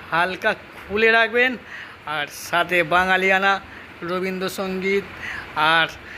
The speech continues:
সব মিলে মিশে একাকার। এখানকার পরিবেশ আর গ্রামীণ কালচার just ফাটাফাটি। আমরা finally পৌঁছেও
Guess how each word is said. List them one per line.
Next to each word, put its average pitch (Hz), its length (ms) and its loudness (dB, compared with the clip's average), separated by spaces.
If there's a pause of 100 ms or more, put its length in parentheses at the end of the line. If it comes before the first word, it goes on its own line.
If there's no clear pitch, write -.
(140)
সব 185 280 -2
মিলে 185 500 0
মিশে 196 480 -2 (260)
একাকার। 165 920 2 (500)
এখানকার 180 380 0 (240)
পরিবেশ 202 640 2 (420)
আর 180 300 2 (440)
গ্রামীণ 180 580 2
কালচার 180 560 2 (580)
just 185 300 2 (340)
ফাটাফাটি। 185 1200 2 (920)
আমরা 220 560 6 (240)
finally 208 440 0 (160)
পৌঁছেও 214 580 -2